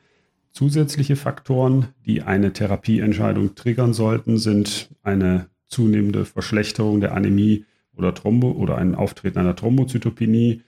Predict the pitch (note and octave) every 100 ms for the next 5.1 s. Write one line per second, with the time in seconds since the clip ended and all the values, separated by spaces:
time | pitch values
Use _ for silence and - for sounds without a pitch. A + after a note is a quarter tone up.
0 | _ _ _ - F2+ - B2+ A#2+ A#2 A#2
1 | A2+ - A#2+ A2+ G#2 G#2 G#2+ G#2+ G2+ G#2+
2 | G#2+ G2 F#2+ F#2+ F#2+ G2+ - - A#2 A#2+
3 | A2+ G#2 G#2 G2+ G#2+ A2 - _ _ _
4 | _ _ _ - - - B2 A2+ A2+ A2
5 | G#2